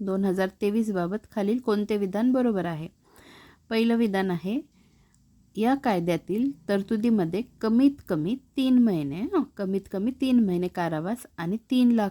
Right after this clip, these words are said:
रुपये दंड अशी कठोर शिक्षेचा समावेश आहे. कसं लक्षात ठेवणार? कमीत कमी तीन आणि तीनच आकडा घेतलाय, तीन लाख रुपये दंड. कमीत कमी तीन महिने कारावास आणि तीन लाख रुपये दंड. आणि दुसरं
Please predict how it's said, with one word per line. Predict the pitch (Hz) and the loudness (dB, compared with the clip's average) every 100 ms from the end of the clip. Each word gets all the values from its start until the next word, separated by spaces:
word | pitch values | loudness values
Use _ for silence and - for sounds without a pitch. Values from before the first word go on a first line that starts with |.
| 196 | -2
रुपये | 180 - 196 | -6 -4 -6
दंड | 185 185 165 208 - - | -2 -2 -2 -4 -6 -12
अशी | 180 233 | -6 -4
कठोर | 220 208 226 214 | 0 0 0 -2
शिक्षेचा | 220 190 185 180 226 | -4 -6 -8 -8 -6
समावेश | 254 233 220 196 190 | -4 -4 -4 -8 -10
आहे. | 151 160 _ _ _ _ _ _ _ | -14 -14 _ _ _ _ _ _ _
कसं | 214 208 | -4 0
लक्षात | 233 214 - 220 | 2 2 0 -8
ठेवणार? | 208 220 208 233 359 _ _ _ _ _ _ _ _ | -6 -6 -2 -2 -4 _ _ _ _ _ _ _ _
कमीत | 233 240 262 277 - | 2 4 4 2 -2
कमी | 247 247 | 0 0
तीन | - - 175 165 294 - _ _ - | -2 -4 0 0 0 -6 _ _ -16
आणि | 156 180 302 - _ | -8 -2 -2 -4 _
तीनच | 247 240 254 247 | 0 2 2 0
आकडा | 220 208 | 0 0
घेतलाय, | 208 165 185 269 - | -2 -2 -4 -4 -2
तीन | 226 | 0
लाख | 208 185 185 | 2 0 -2
रुपये | 170 202 | -8 -4
दंड. | 233 254 175 | -2 0 0
कमीत | 139 - 196 190 - | -2 -6 -4 -4 -4
कमी | 190 190 - - | -6 -6 -6 -4
तीन | 226 233 | 0 2
महिने | 233 214 208 208 269 | 2 2 0 0 -2
कारावास | 202 147 156 180 247 - | -2 -2 -4 -8 -10 -8
आणि | 196 | -6
तीन | 196 208 208 | -4 -4 -2
लाख | 190 175 - | -2 -2 -6
रुपये | 170 190 | -8 -8
दंड. | 196 165 147 123 _ _ _ _ _ _ - _ - | -4 -4 -4 -10 _ _ _ _ _ _ -20 _ -4
आणि | 190 | -2
दुसरं | 196 240 262 254 | 2 2 2 0